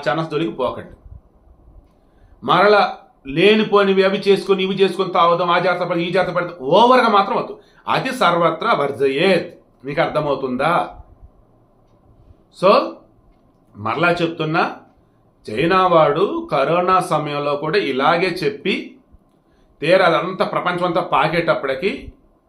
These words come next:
అప్పుడు వాడు నోరు విప్పి కొన్ని విషయాలు చెప్పాక రిమైనింగ్ వాళ్ళంతా కూడా ఇప్పుడు వ్యాక్సిన్ తయారు చేశారు. హెచ్ఎంపీవీ వైరస్ విషయంలో కూడా వాడు అలాగే ఉన్నాడని చెప్పేసి మనం డౌట్ పడ్డాం. కానీ హెచ్ఎంపీవీ వైరస్ నుంచి క్రాస్ చెక్ చేస్తే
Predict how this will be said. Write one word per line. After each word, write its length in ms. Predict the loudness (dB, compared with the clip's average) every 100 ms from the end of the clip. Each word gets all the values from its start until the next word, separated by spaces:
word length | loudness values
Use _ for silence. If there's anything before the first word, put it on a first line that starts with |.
| _ _ _ _ _ _
అప్పుడు 720 | -2 -2 -4 -6 -4 -4 -6 -12
వాడు 400 | -8 0 2 4
నోరు 320 | 4 4 4 2
విప్పి 240 | 0 -4
కొన్ని 220 | -2 0
విషయాలు 260 | 0 0 -2
చెప్పాక 400 | -2 -2 -4 -4
రిమైనింగ్ 380 | -4 -2 -2 0
వాళ్ళంతా 260 | -2 -2
కూడా 120 | -4
ఇప్పుడు 180 | -4 -4
వ్యాక్సిన్ 300 | -4 -4 -4
తయారు 240 | 0 0 0
చేశారు. 320 | -6 -10 -20 _ _ _ _ _ _ -20 -16 -6
హెచ్ఎంపీవీ 880 | -4 -4 0 0 2 4 4 2 -4 -4
వైరస్ 420 | 0 2 0 -2
విషయంలో 420 | -6 -4 -2 0
కూడా 160 | 0 0
వాడు 120 | 0
అలాగే 380 | 2 2 2 2
ఉన్నాడని 400 | 2 0 -2 -4
చెప్పేసి 260 | -6 -6
మనం 120 | -6 -2
డౌట్ 280 | -2 -2
పడ్డాం. 340 | -4 -6 -10 -18 _ _ _ _ -4
కానీ 260 | 0 2 0
హెచ్ఎంపీవీ 720 | -2 -6 -2 0 0 2 4
వైరస్ 300 | 4 2 0
నుంచి 180 | -4 -4
క్రాస్ 380 | -2 -2 -2
చెక్ 220 | -6 -6 -4
చేస్తే 520 | -4 -2 -2 -2